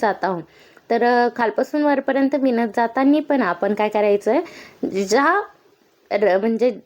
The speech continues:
जो फासा ज्या, अ, धाग्याचा आहे त्याच फास्याने, त्याच धाग्याने तो फासा विणायचा आहे. जसं की हे बघा, हे, अ, काळ्या कलरची फासे मी काळ्या कलरच्याच धाग्याने विणत आहे, पण वरती जे मधी, अ, एक, अ, पट्टा आपण डिझायनरचा केलेला आहे आठ फास्यांचा,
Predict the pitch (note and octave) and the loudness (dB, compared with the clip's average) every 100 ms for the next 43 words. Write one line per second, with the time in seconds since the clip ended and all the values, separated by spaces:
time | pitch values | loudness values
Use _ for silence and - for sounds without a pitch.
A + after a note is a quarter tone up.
0 | F#3+ G3 D4+ E4 E4 E4 D4 A#3+ C4+ C#4+ | -6 0 0 0 -2 0 -2 0 -2 -2
1 | - - G#3 F#3+ F3 - F#3+ A#3 A3 A#3+ | -4 -2 0 2 0 -2 -2 -2 0 -2
2 | A3+ C#4 B3 C4+ C#4 C#4 C#4 - C4 B3+ | -2 -2 0 -2 0 -4 -4 -6 -4 -2
3 | G#3 G3 A3+ - C4+ C#4+ B3 C4+ A#3 G#3+ | 0 0 -2 -2 0 2 2 0 0 0
4 | G3+ A3+ A3+ G#3 G3+ G3 G3 F#3+ F3+ G#3 | 0 -2 -2 -4 -2 0 0 0 -2 -4
5 | A#3 - - - - A#3+ C#4 D4+ E4 D#4 | -6 -8 -20 -20 -8 0 0 0 0 0
6 | C#4+ G#3+ F3 F3+ A#3+ C4+ - - _ G3+ | 2 0 0 0 -2 -2 -6 -20 _ -2
7 | G3+ G#3+ A3 G3 A3 A#3+ B3 - C#4 C4 | 0 0 0 0 -2 -2 -2 -4 -8 -6
8 | B3 B3 A#3+ A#3 A#3+ G#3 G3+ G#3+ G#3+ G#3+ | -4 -2 -4 -4 -2 -2 -2 0 -2 -2
9 | B3 C4 B3 A3+ A3+ A3+ A3+ G#3+ G#3 G3+ | -4 -2 -2 -2 0 0 2 0 0 -4
10 | - A#3 F#4 - - - - A#3+ A#3 A#3+ | -2 -2 -2 -6 -20 -20 -2 0 2 0
11 | A3+ C#4 B3+ C4+ B3+ B3 B3+ B3 - F#3+ | 0 0 2 2 2 2 2 0 2 2
12 | G3 F3+ G3 G#3 G#3+ F#3+ F#3 G#3 - A3 | 2 2 0 0 2 2 0 -6 -4 -4
13 | A#3+ B3+ B3+ B3 A3 B3 A#3+ A#3 - A3+ | -2 0 0 0 -2 -2 -2 -2 -4 -4
14 | A#3 A3 G#3+ A#3+ A#3+ A#3 - - G#3 - | 0 2 2 2 2 0 -2 -4 -6 -6
15 | A#3 G#3 A3+ G#3+ A#3+ | -8 -6 -6 -4 -4